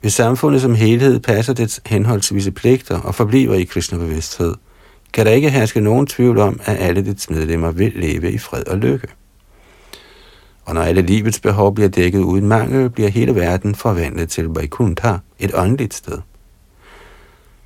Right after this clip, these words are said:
Selv uden at blive overflyttet til Guds rige, vil menneskesamfundet ved at følge Bhagavats undervisning og ved at passe sine pligter i Krishna-bevidsthed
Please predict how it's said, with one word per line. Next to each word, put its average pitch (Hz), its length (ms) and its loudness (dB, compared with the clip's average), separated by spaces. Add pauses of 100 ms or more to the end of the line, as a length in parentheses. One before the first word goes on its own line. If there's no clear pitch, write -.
(160)
Selv 127 200 0
uden 135 200 6
at 139 100 2
blive 131 180 4
overflyttet 117 480 0
til 110 120 -2
Guds 113 300 0
rige, 113 380 2 (180)
vil 104 120 4
menneskesamfundet 104 880 2
ved 98 60 4
at 90 120 2
følge 104 340 2
Bhagavats 95 540 -2
undervisning 92 800 -2
og - 80 -4
ved 87 80 -2
at 80 120 -2
passe 117 340 0
sine 107 180 -4
pligter - 440 -4
i - 80 -6
Krishna-bevidsthed - 840 -6